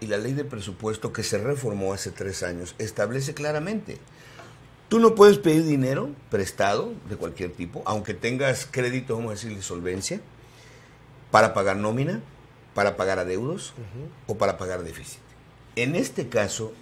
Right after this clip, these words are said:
Speaker 1: este gobierno ha sido tan irresponsable y tan mal administrador que lo que ha hecho es generar un déficit.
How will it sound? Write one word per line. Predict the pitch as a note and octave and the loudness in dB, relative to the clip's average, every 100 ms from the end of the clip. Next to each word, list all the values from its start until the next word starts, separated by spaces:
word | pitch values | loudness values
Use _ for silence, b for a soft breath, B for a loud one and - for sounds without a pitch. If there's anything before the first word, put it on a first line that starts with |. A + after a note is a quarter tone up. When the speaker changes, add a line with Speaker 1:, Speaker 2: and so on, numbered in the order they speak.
| - | -6
Speaker 1:
este | C3+ C3+ | -6 -4
gobierno | C#3+ G#2 G2+ G#2+ D#2+ D2+ D2 - B B B | -6 -6 -6 -6 -6 -10 -14 -20 B B B
ha | - | -4
sido | C3 C3+ B2+ | 2 2 2
tan | - C3 C#3 | -2 -2 0
irresponsable | A#2+ G#2+ - G#2 A2+ A#2 | 0 -2 -6 -8 -6 -8
y | |
tan | G#2+ G2+ G#2 | -6 -8 -8
mal | B2 D3 | -8 -6
administrador | D#3+ C#3 B2 - - F#2+ E2 - B B B B | -4 -4 -4 -4 -4 -4 -6 -12 B B B B
que | - A#2 | -2 2
lo | A#2 | 2
que | C#3 | 2
ha | C#3 | 0
hecho | C#3 | 0
es | D3+ | -2
generar | D3 A#2 A#2+ C3+ | -2 0 2 2
un | C#3 | 4
déficit. | C3+ G#3+ F3 F2+ | 4 2 0 -6